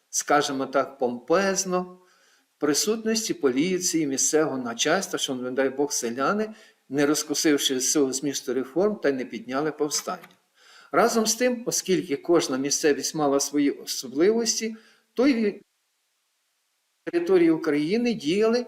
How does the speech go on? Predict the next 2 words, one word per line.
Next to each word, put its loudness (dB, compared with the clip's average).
різні 0
території 2